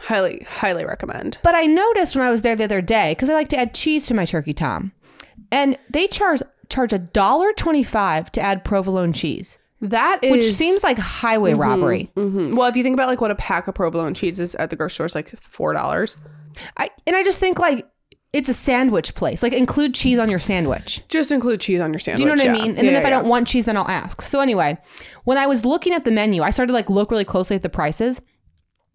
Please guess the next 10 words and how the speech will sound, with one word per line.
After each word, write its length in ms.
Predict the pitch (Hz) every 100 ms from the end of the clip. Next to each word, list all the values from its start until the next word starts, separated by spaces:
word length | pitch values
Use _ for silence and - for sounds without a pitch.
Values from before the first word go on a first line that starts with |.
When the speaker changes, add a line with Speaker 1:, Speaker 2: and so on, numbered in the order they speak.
| - - - - -
Speaker 2:
And 180 | 254
they 100 | 262
had 180 | 294 370
this 160 | 330 233
one 260 | 202 220
sandwich. 320 | 269 214 165 214
It's 120 | 233
a 40 |
new 220 | 214 226 320
release. 520 | 320 180 - -